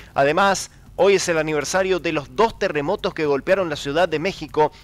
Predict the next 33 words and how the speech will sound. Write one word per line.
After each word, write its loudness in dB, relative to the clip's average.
y -6
otras 0
localidades 0
con -4
fuerza, -2
en -4
mil -4
novecientos -2
ochenta -6
y -2
cinco -4
y -4
en -4
el -2
año 0
dos -2
mil -6
diecisiete. -4
El -2
diecinueve 0
de 0
septiembre -6
es -6
una -4
fecha -6
fatídica -6
para -2
los -4
mexicanos. -6
En -6
dos 0
años -2
distintas -4